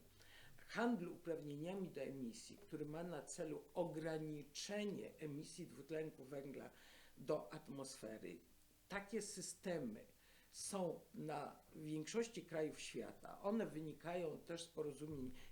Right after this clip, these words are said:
klimatycznych O N Z-owskich, między innymi z porozumienia paryskiego.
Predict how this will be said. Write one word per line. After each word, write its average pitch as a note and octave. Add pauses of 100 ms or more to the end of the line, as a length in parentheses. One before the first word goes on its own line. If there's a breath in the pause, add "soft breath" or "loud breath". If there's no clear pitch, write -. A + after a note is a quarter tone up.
klimatycznych C#3
O B2
N C3
Z-owskich, A#2+
między A#2+
innymi C#3 (240 loud breath)
z -
porozumienia D#3
paryskiego. -